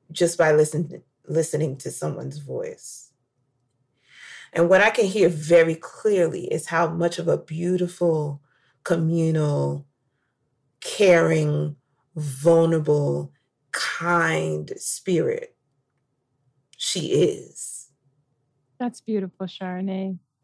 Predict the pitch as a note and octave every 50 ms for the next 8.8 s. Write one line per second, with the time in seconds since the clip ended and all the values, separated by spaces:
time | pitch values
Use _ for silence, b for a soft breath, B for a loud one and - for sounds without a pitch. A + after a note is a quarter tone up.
0 | _ _ - G3 G3 G3 G3+ G#3+ G#3+ G#3 A#3 A#3 - - G#3 A3 A3+ A3+ A#3+ B3
1 | A#3+ - G#3 F3+ G3 G#3+ C4+ E4+ - - D3+ C#3 - - E3 D3+ - F#3 E3+ D#3+
2 | - - F3+ E3+ D3+ E3+ D#3+ D3 F3+ F#3 F#3 D#3 A#2 G#2 G2+ - - - - -
3 | _ _ _ _ _ _ _ _ _ _ _ _ _ _ _ _ _ _ _ _
4 | _ _ _ _ _ _ _ - D#3 G3 A3 C4+ D4+ D4+ - - F#3 E3+ E3+ E3+
5 | E3 E3+ F3+ F3+ E3+ E3 D#3+ - - - - - - - - _ _ _ _ _
6 | _ b b b b b b b b - G3 F3 F#3 G#3 C4 C4+ D#4 D4+ D4+ C#4+
7 | C#4+ D4+ D#4+ F4+ G#4 - - - C4+ A#3 G#3+ F#3+ F#3 F#3+ F#3 E3 D#3+ E3 E3 E3
8 | - - D3 D#3 D3+ - E3 E3+ E3 E3+ - E3+ E3 D#3+ - -